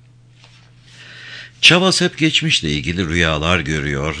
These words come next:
ve bunun Breton babasının mirası olduğunu düşünüyordu. Eski bir ırk olan Bretonların kökü oldukça eskiye dayanıyordu.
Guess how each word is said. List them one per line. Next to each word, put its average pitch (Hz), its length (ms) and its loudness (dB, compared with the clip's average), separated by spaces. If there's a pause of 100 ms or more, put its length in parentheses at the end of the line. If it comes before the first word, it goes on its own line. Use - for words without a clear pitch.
ve 101 200 2
bunun 127 400 0
Breton 131 520 -2
babasının 90 640 -2
mirası 104 760 0
olduğunu 85 580 -2
düşünüyordu. 71 920 -4 (760)
Eski 175 400 -2
bir 170 300 2
ırk 165 180 -2
olan 82 380 -2
Bretonların 80 680 -2
kökü 78 280 -8
oldukça 85 520 -2
eskiye 78 480 -2
dayanıyordu. 73 840 -2